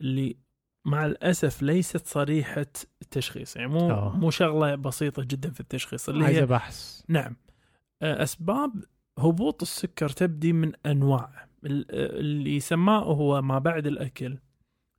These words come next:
Speaker 1: آه، هذا أحد الأسباب، آه، مالته قد تكون مصحوبة بنوع الأكل، طبيعة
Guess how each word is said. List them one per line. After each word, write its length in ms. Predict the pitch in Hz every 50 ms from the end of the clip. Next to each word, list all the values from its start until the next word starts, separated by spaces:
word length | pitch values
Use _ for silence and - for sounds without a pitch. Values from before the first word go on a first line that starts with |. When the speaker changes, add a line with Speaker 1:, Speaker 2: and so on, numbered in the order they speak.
| _ _ -
Speaker 1:
آه، 720 | 123 123 123 120 120 120 120 117 117 117 117 - - - - _ _ _ _ _ -
هذا 380 | - 165 180 185 170 175 - 180
أحد 260 | - - 180 170 160
الأسباب، 800 | - - - 139 - - - 143 143 160 165 160 165 160 156 165 - _ _ _ _ _ _ _ _ _ _ _ _ -
آه، 180 | 131 127 127 127
مالته 520 | 131 143 160 160 160 160 - - 156 151
قد 200 | 147 - 151 147
تكون 640 | 139 - - 151 147 - 156 151 151 151 151 151 -
مصحوبة 720 | - 151 156 147 - - - - 160 160 156 151 156 156
بنوع 440 | 151 143 151 151 143 156 160 156 147
الأكل، 340 | 147 135 147 147 139 - 151
طبيعة 380 | - 143 143 143 147 143 139